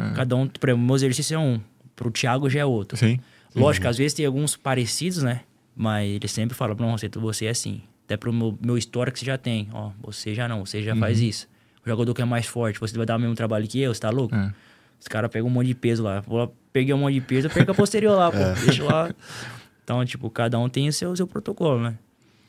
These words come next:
Speaker 2: Legal, legal.
Speaker 3: Então é isso aí, o pessoal, o Thia-, o, o, o Caio ma-, também mandou aqui, exato, "Não existe evidência científica de estudos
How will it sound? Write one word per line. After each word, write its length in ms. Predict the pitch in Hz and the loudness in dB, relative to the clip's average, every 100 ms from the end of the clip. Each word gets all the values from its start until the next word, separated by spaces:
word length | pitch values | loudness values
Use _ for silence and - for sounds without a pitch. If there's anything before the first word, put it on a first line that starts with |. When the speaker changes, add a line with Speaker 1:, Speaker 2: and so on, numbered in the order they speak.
| - | 0
Speaker 2:
Legal, 280 | 107 104 95 - - | 0 2 -2 -6 -10
legal. 80 | - | -6
Speaker 3:
Então 140 | 101 | -2
é 20 | 95 | 0
isso 160 | - | 2
aí, 60 | 156 | 0
o 60 | |
pessoal, 340 | - 104 - 101 | 2 0 4 2
o 40 | |
Thia-, 260 | 95 - 104 | 4 2 2
o, 380 | 107 98 92 101 | 2 0 0 -2
o, 80 | 90 | -2
o 40 | 92 | -4
Caio 300 | - 104 104 | 2 4 4
ma-, 140 | 95 - | 0 -4
também 220 | - 87 95 | -4 0 2
mandou 260 | 98 95 95 | 2 2 0
aqui, 180 | - 98 | 0 0
exato, 400 | 92 101 95 98 | 2 2 0 2
"Não 100 | 107 | 2
existe 280 | 110 110 110 | 2 2 0
evidência 360 | 95 104 107 | 2 0 0
científica 520 | 104 95 92 110 - | -2 -2 0 0 0
de 120 | 98 98 | 0 0
estudos 520 | - - 95 95 | -2 -2 -2 -2